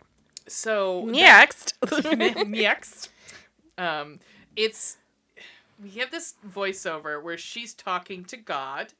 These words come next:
Speaker 2: Yes.
Speaker 1: Because after this, we learn, we have a couple, um, context clues throughout the movie that she used to be a party girl.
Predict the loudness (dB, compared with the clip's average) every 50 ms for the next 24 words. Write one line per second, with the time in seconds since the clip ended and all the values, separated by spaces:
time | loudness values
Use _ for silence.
0 | -10 0 2 2 2 2 -2 -14 -18 -18 -18 -18 -18 -16 -8 -4 -4 -4 -4 -4
1 | -4 0 0 0 0 -2 -8 -10 -10 -8 -4 -2 -2 -2 -2 -4 -10 -12 -10 -10
2 | -8 -8 -8 -6 -6 -4 -4 -4 -6 -10 -12 -14 -8 -4 -4 -2 -2 -4 -6 -6
3 | -8 -8 -8 -8 -6 -6 -6 -6 -6 -6 -8 -8 -8 -6 -6 -6 -8 -10 -14 -18
4 | -20 -20 -20 -20 -20 _ _ _ _ _ _ -18 -8 -6 -6 -6 -6 -8 -8 -8
5 | -10 -14 -20 -20 -16 -14 -14 -12 -12 -12 -10 -10 -10 -8 -6 -6 -6 -6 -8 -10
6 | -12 -12 -12 -12 -12 -12 -12 -12 -12 -10 -12 -14 -14 _ -8 -4 -4 -2 -2 -2
7 | -4 -6 -8 -16 -20 -20 _ _ _ _ _ _ _ -16 -12 -12 -10 -10 -10 -12
8 | -12 -12 -10 -8 -8 -8 -8 -8 -10 -10 -10 -12 -16 -16 -16 -16 -16 -16 -18